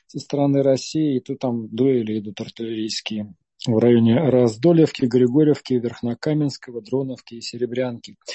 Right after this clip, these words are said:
Вот, попытая-, пытаются продвинуться российские войска в районах Вершина, Кадыма и Глодосова. Кадыма, там, отбили их. Аналогичная ситуация в других населённых пунктах. Вот. И продолжаются обстрелы.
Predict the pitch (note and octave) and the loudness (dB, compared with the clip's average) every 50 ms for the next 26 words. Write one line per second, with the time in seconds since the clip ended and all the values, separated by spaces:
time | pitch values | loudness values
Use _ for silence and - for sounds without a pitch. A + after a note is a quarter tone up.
0 | - - - - - - - - - - _ _ _ _ _ _ _ _ _ _ | -16 -16 -18 -18 -20 -20 -20 -20 -20 -20 _ _ _ _ _ _ _ _ _ _
1 | _ _ _ - - D3+ D#3 D#3+ D3+ D3 B2+ - C3 - - D#3 D3 - D3+ - | _ _ _ -2 2 4 6 8 6 6 4 0 -6 -2 0 0 0 0 0 2
2 | - F3 E3+ D#3 D3+ - D3 C3 - E3+ D#3+ D3 C#3+ - - B2+ - D#3 D3 C3+ | 2 4 4 4 4 2 0 0 2 4 4 4 2 0 -6 -6 -2 -2 -2 -2
3 | C3+ C#3+ C3+ B2 - - C#3 C#3 C#3 C3+ - C#3+ C3+ B2 - _ - C3 C3+ C3 | -2 -4 -6 -6 -4 -4 -2 -2 -2 -4 -6 -10 -12 -12 -14 _ -6 -4 -2 0
4 | B2 C3 C3 C3 B2+ - - - C#3+ C3+ B2+ A#2+ B2+ B2+ B2+ B2 A#2 A#2+ A2+ - | 0 0 0 0 -2 -6 -10 -6 -4 -4 -2 -2 -4 -4 -6 -6 -8 -10 -14 -14
5 | - B2+ B2+ B2 - - - F#3 F#3 F#3 E3 D3 - - C#3 C3+ C3 D3 C#3+ C#3 | -12 -12 -10 -8 -6 -2 2 2 4 4 2 2 2 2 0 2 2 2 2 2
6 | C3+ C3 A#2 A#2+ C3+ D3 E3 F3 F3 D#3+ - - - D#3+ D3 D3 C#3 - _ - | 0 0 0 0 0 2 2 2 2 0 -2 -4 -4 -2 -2 -2 -4 -6 _ -10
7 | C3+ B2 A#2 B2+ B2 B2+ C3 C3 B2+ A#2+ A2+ A2 - A#2 A2 G#2 G#2 G2+ G#2 - | -8 -6 -6 -4 -4 -2 -2 -2 -4 -4 -6 -10 -12 -12 -12 -12 -12 -14 -16 -18
8 | - - A2+ G#2+ A#2 A2+ B2 E3 F#3+ F#3 F3 D#3+ D#3 C#3+ - - C3 B2 B2 A#2+ | -16 -14 -12 -10 -10 -6 -2 0 2 4 6 6 4 4 0 -4 -6 -6 -8 -10
9 | C3 C#3+ - - C#3 B2 - - - - B2+ C3 B2+ - - B2+ A#2 A2 A2 A#2+ | -8 -8 -4 -4 -4 -4 -4 -6 -2 0 2 2 2 0 -2 -4 -4 -4 -6 -6
10 | A2+ B2+ B2+ - B2+ A#2+ - - - A#2+ B2 A#2 A#2 A#2 A#2+ - - _ _ - | -4 -4 -4 -2 -4 -6 -4 -4 -2 0 0 0 0 -2 -4 -6 -10 _ _ -4
11 | B2+ C3 B2+ A#2+ A#2 - _ - A#2+ A#2 - - A#2+ A#2 A#2 A#2 A#2 - C3 - | 0 2 2 2 0 -2 _ -14 -14 -14 -14 -14 -12 -10 -10 -10 -10 -12 -14 -12
12 | - C#3 C#3 D#3 D#3+ D#3+ E3+ G3 F3+ D#3+ - - C3+ B2+ B2+ B2+ - - _ - | -6 -2 0 0 0 2 2 0 0 0 -2 -4 -4 -4 -4 -4 -8 -14 _ -6
13 | E3 F3 F3 D#3+ D#3+ D3+ C3+ | -4 -4 -2 -2 -4 -6 -6